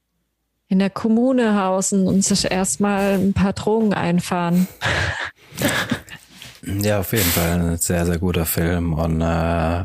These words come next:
Speaker 2: ja, eigentlich wie alle, also ist auch von, äh, A twenty-four direkt produziert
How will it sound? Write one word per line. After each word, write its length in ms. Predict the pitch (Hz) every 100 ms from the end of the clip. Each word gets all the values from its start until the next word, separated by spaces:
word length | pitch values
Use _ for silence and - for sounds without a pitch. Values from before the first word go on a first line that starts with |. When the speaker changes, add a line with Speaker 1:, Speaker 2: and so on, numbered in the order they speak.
| - -
Speaker 2:
ja, 580 | 104 92 87 87 90 95
eigentlich 640 | 92 92 92 92 - - 107 - - - - - _
wie 160 | - 95
alle, 220 | 95 98
also 400 | 95 98 95 92
ist 140 | - 101
auch 160 | 101
von, 360 | - 101 98 98
äh, 240 | 95 87 -
A 140 | 101
twenty-four 840 | 104 104 101 98 - 101 107 117 117 -
direkt 540 | 127 110 107 117 -
produziert 880 | - 107 104 - - 117 123 120